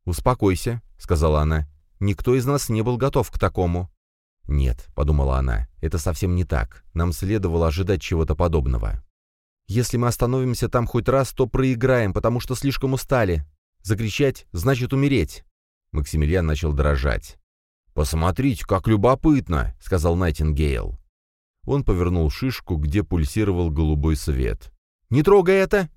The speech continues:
резко сказала Эвелин. "Кто знает что?" По воронке разнесся сигнал, напоминающий гул гравитационных двигателей, но более глухой. Эвелин взяла Найтингейла под руку и оттянула его назад.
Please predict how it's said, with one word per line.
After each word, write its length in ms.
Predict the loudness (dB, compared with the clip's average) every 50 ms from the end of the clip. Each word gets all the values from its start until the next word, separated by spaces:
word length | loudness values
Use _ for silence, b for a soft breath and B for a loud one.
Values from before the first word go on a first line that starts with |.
| _ -4
резко 320 | -2 0 0 0 0 -4 -4
сказала 400 | -2 0 0 2 2 2 2 2
Эвелин. 380 | 0 0 2 2 0 0 -2 -4 -8 -16 _ -12 -2
"Кто 200 | 4 4 4 4
знает 340 | 4 2 2 2 2 0 0
что?" 400 | -2 2 4 4 6 4 2 -2 -10 -20 _ _ _ _ _ _ _ _ _ _ _ -4
По 80 | -2 2
воронке 500 | 2 2 2 2 0 0 0 0 0 2
разнесся 580 | 2 2 2 0 0 0 -2 -2 -2 -4 -4
сигнал, 600 | -2 -2 -2 -2 0 2 2 2 4 4 4 4 2
напоминающий 720 | 2 2 2 2 2 2 2 2 0 0 0 -2 -2 -2
гул 280 | -2 0 0 0 0
гравитационных 760 | 0 2 2 2 2 2 0 2 2 2 2 2 2 2 0
двигателей, 760 | 0 0 0 0 0 0 -2 -2 0 0 0 0 0 -2 -4 -8 -6 -2
но 120 | -2 0
более 240 | 2 2 2 2 2
глухой. 580 | 2 0 0 0 0 0 0 0 -2 -6 -10 -14 _ _ _ -4 0
Эвелин 380 | 0 2 2 2 2 0 0
взяла 360 | 0 0 0 2 2 2 2
Найтингейла 680 | 2 2 0 0 0 0 0 0 0 0 0 2 0 0
под 280 | -2 0 0 0 2 2
руку 220 | 0 0 0 -2
и 160 | -2 0 0 0
оттянула 520 | 0 0 -2 -2 0 0 2 2 2 2
его 320 | 2 2 0 0 2 2
назад. 560 | 2 2 2 0 0 -2 -2 -4 -6 -10 -16